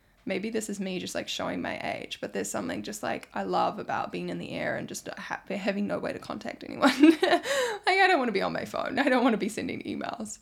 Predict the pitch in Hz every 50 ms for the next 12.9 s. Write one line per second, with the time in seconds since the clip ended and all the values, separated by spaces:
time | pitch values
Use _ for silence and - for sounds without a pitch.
0 | _ - 226 240 254 269 262 269 - - 254 240 262 285 302 311 311 - - 262
1 | 214 - - - 226 220 196 190 185 185 196 254 330 381 302 - - _ _ -
2 | - 214 208 190 190 190 202 208 - - - 214 214 214 226 220 214 202 196 196
3 | - 196 196 202 208 214 208 214 240 240 240 247 240 247 208 196 185 185 190 220
4 | 269 262 - - - - 220 202 190 185 180 185 175 175 208 202 202 - - 185
5 | 180 - 175 185 175 190 220 220 208 202 - - 180 180 - 196 - - 208 190
6 | 190 190 185 190 190 - 175 180 - 220 240 277 285 277 269 262 254 247 220 -
7 | 208 190 - 185 180 - - - - 220 220 214 190 185 180 - - 220 233 285
8 | 302 294 - - - - - - - - - - _ _ - - - 226 226 220
9 | 214 - - - - - 233 220 214 190 196 202 - - - 202 190 190 190 185
10 | - - - - - - - - - - - - 240 285 320 320 320 311 311 311
11 | 302 294 285 294 285 285 269 - 277 262 262 254 247 240 - - - 226 220 -
12 | - 202 208 220 220 208 208 208 202 - 202 196 185 185 190 190 190